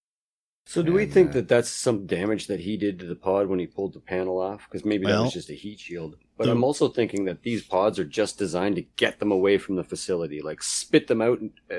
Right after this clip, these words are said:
Speaker 1: into the ocean so that
Speaker 2: Yeah,
Speaker 1: they can
Speaker 2: yeah.
Speaker 1: get away from s-, some imminent danger. Like, just, like,
Speaker 2: With the floating
Speaker 1: life
Speaker 2: s-,
Speaker 1: rafts, like,
Speaker 2: with the
Speaker 1: puke out
Speaker 2: floating
Speaker 1: into the
Speaker 2: city,
Speaker 1: ocean.
Speaker 2: like, I just kinda got into that whole, like, "Oh, it's like Cloud City, so it's gotta be a gaseous planet." What's at
Speaker 1: Right.
Speaker 2: this, what's at the core? Is it,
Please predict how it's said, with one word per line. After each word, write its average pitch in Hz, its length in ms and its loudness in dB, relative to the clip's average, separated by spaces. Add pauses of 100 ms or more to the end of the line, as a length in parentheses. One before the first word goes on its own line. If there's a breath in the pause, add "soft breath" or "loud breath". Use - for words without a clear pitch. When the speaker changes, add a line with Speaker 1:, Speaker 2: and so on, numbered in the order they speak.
(160)
Speaker 1:
into 107 220 -4
the 101 140 4
ocean 104 360 2
so 95 140 -6
that 85 100 -4
Speaker 2:
Yeah, 120 240 6
Speaker 1:
they 101 60 4
can 90 80 2
Speaker 2:
yeah. 107 140 2
Speaker 1:
get 95 40 0
away 95 300 0
from 90 200 -8
s-, - 160 -20
some 101 320 -4
imminent 98 440 -4
danger. 90 440 -6 (360)
Like, 92 180 -6
just, - 240 -8
like, 85 320 -6 (160)
Speaker 2:
With 127 160 0
the 131 60 -2
floating 135 320 6
Speaker 1:
life 135 160 2
Speaker 2:
s-, - 20 2
Speaker 1:
rafts, 80 400 -6
like, 90 100 -18 (140)
Speaker 2:
with 127 140 0
the 123 80 2
Speaker 1:
puke - 20 0
out 113 40 -4
Speaker 2:
floating 139 280 8
Speaker 1:
into 92 100 -2
the 98 40 2
Speaker 2:
city, 113 180 2
Speaker 1:
ocean. 87 100 0
Speaker 2:
like, 87 160 -2
I 98 120 0
just 104 200 -4
kinda 98 280 -2
got 90 200 0
into 90 160 -4
that 80 180 0
whole, 87 220 -2
like, 82 260 -4
"Oh, 165 140 2
it's - 120 0
like 92 140 0
Cloud 101 260 2
City, 101 240 0
so 87 160 -2
it's - 100 -6
gotta 104 180 0
be 95 140 -2
a 80 40 -2
gaseous 82 420 -2
planet." 87 440 -2 (520)
What's 92 320 2
at 104 40 8
Speaker 1:
Right. 80 80 0
Speaker 2:
this, - 220 2
what's 104 240 2
at 107 100 0
the 87 80 0
core? 101 440 2
Is 78 140 -6
it, 85 100 -4